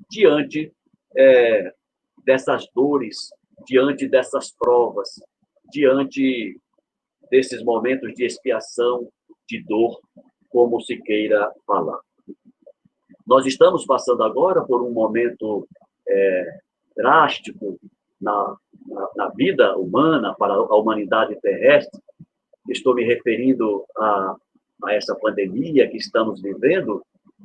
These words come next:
que não há dúvidas de que todo esse processo nos tirou da nossa, da nossa zona de conforto. Nós estamos sendo obrigados a nos adaptarmos a situações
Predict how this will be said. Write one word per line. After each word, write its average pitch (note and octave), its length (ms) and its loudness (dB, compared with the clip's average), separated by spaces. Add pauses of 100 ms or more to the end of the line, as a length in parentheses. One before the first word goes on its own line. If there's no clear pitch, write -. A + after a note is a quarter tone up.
(640)
que F#3+ 300 0
não B2+ 380 2
há B2 80 6
dúvidas C#3+ 640 2
de C3+ 120 -8
que C3+ 400 -6 (420)
todo E3+ 340 4
esse C#3 220 0
processo A#2+ 840 -2
nos F#3 180 -2
tirou F#3+ 480 4
da A#2 160 2
nossa, B2 300 2 (480)
da A2 120 -2
nossa A#2+ 280 2
zona A2 260 -2
de G2 120 -10
conforto. A2+ 600 -2 (640)
Nós D#3 260 4
estamos E3 380 2
sendo C#3+ 260 0
obrigados C3+ 720 0
a C#3 100 0
nos C#3 200 0
adaptarmos C#3 760 -2
a D3 80 0
situações C#3+ 840 -2